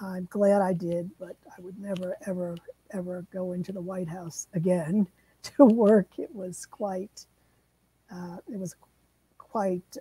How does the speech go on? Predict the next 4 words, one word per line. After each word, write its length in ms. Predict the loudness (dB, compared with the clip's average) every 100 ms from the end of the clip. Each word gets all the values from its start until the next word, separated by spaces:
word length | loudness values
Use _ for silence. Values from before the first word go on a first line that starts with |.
| -12
a, 460 | -10 -8 -8 -8 -10
uh, 920 | -14 -16 -18 _ _ -20 -20 -20 -20
a 40 | -18
tiring 840 | -8 -2 2 2 2 0 -2 -6